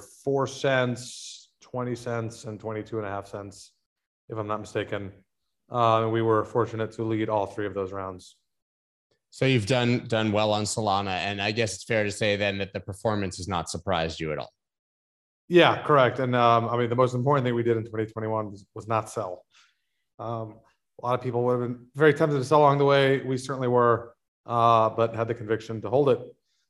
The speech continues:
Speaker 1: Uh, that turns out to have been the best decision we ever made, was to do nothing. Uh, we, we like, we like to joke at Multicoin, our, our priority is to do as little as possible.
Speaker 2: That,
Speaker 1: Um,
Speaker 2: that is
Speaker 1: I
Speaker 2: also a sentiment echoed by Mark Yusko <laughs> very often.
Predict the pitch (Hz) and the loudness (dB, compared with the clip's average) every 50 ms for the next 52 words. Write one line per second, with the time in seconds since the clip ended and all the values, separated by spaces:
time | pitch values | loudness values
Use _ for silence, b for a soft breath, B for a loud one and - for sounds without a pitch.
0 | _ _ _ 135 123 113 107 107 107 110 110 - - 113 110 113 104 104 113 107 | _ _ _ -6 -2 0 0 2 0 -2 -2 -4 -6 -4 -2 -2 0 0 -2 -2
1 | 107 110 110 107 104 - 113 107 - - - - 98 113 107 98 107 104 104 98 | 0 -2 -2 -4 -2 -2 -2 -2 -2 -4 -10 -10 -8 -6 -6 -6 -6 -8 -10 -12
2 | 101 _ _ - 110 107 107 104 113 117 120 117 110 101 101 98 98 - - - | -16 _ _ -8 -4 -4 -4 -2 0 0 2 2 2 0 -2 -6 -8 -10 -14 -8
3 | 107 113 117 147 160 156 151 127 110 110 - - _ _ _ _ _ _ _ _ | -6 -2 2 2 2 2 2 -2 -4 -4 -8 -14 _ _ _ _ _ _ _ _
4 | _ _ _ 104 107 107 110 113 113 120 120 - 135 143 139 139 131 131 131 - | _ _ _ -6 -2 0 0 0 0 -2 -4 -4 -2 2 2 4 2 2 -2 -6
5 | - 120 139 143 135 135 123 117 123 131 123 120 117 117 117 113 120 117 - 120 | -6 -2 2 2 2 2 0 0 0 2 2 2 0 -2 -2 -2 -4 -6 -4 -2
6 | 117 117 113 107 104 104 - _ _ _ _ _ _ _ - 110 110 110 107 107 | -2 0 -2 -4 -6 -10 -14 _ _ _ _ _ _ _ -4 0 2 2 4 4
7 | 107 107 104 101 113 110 - - 110 107 107 107 107 107 107 - 120 120 120 117 | 4 2 0 -2 -4 -10 -12 -8 -6 -4 -2 -2 -2 -4 -4 -2 0 2 2 2
8 | 117 113 113 110 110 107 - 120 110 110 117 117 107 101 107 120 123 120 113 120 | 2 2 0 -2 -2 -4 -6 -6 -4 -2 -2 -2 -2 -2 -2 -2 0 0 -2 -2
9 | - - 101 95 - - - - - _ _ _ _ _ _ _ _ _ _ _ | -4 -8 -10 -12 -12 -16 -20 -20 -20 _ _ _ _ _ _ _ _ _ _ _
10 | _ _ _ - 101 - 55 55 - - 113 117 - 98 101 117 127 135 139 139 | _ _ _ -18 -14 -12 -12 -12 -12 -12 -10 -6 -2 0 4 6 6 8 8 8
11 | 147 147 147 135 131 - 143 135 113 - - 127 123 107 - 123 117 123 120 - | 6 4 2 2 0 2 2 0 0 0 0 0 0 0 0 0 0 0 -2 -2
12 | - 131 120 113 - 117 110 107 98 110 104 104 107 95 92 - 98 90 85 - | -2 -4 -4 -2 0 0 0 2 2 0 0 2 0 -2 -2 -2 -4 -6 -6 -6
13 | - 85 73 80 80 - 165 - 165 151 131 127 117 113 107 104 - - 92 - | -6 -8 -8 -8 -8 -6 -2 2 2 4 4 4 4 4 2 2 2 0 -2 -2
14 | - | -2